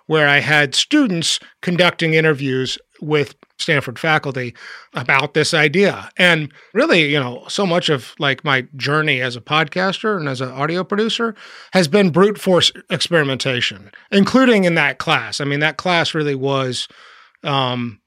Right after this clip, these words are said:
you know, it got me thinking, like, okay, how are we gonna make this interesting and compelling and good? Like, the core concept is there, but what's the story and how do we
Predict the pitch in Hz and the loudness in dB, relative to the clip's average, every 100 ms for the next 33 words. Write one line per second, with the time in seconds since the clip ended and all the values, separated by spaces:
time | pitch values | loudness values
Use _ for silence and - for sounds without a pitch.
0 | - 381 214 180 233 220 214 - 226 175 | -2 2 4 4 4 4 2 2 2 2
1 | 180 160 156 - 131 208 311 370 370 254 | 2 2 0 -4 -4 -4 -4 -2 0 0
2 | 214 220 - 180 185 151 165 156 139 139 | 0 -2 -2 -4 -4 -4 -4 -4 -4 -6
3 | 151 151 143 123 110 151 127 104 127 135 | -4 -2 -4 -6 -4 -2 -2 -4 -6 -6
4 | - 135 - 247 240 - 220 226 - 147 | -6 -12 -2 0 0 -2 0 0 0 -4
5 | - 131 147 135 135 131 - - - _ | -4 -8 -4 0 0 -2 -12 -20 -20 _
6 | _ _ - 135 156 - - 131 - 240 | _ _ -4 0 0 -2 -6 -4 0 4
7 | 233 220 208 196 160 139 147 170 165 156 | 4 4 2 0 -2 -6 -4 -2 0 0
8 | 135 123 | -2 -4